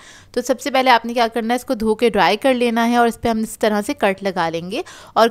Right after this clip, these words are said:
कट जो है इस पर मैंने थोड़े गहरे लगाए, लेकिन एक ही साइड पे लगाए थे। अब इसका मैरिनेशन स्टार्ट करते हैं। तो उसके लिए मैंने लहसुन अदरक का पेस्ट लिया है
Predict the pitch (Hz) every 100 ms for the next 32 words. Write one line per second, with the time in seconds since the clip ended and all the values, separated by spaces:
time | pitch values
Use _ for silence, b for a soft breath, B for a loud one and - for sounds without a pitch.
0 | 240 247 226 277 262 269 269 262 240 240
1 | 247 254 233 214 190 220 254 226 226 240
2 | 247 240 - 233 226 240 220 170 - 180
3 | 180 - 143 - - - B B 208 226
4 | - 226 196 202 208 262 285 - 226 214
5 | - 233 220 240 247 247 - 226 226 226
6 | 233 220 190 247 240 214 214 226 208 208
7 | 233 226 220 196 214 269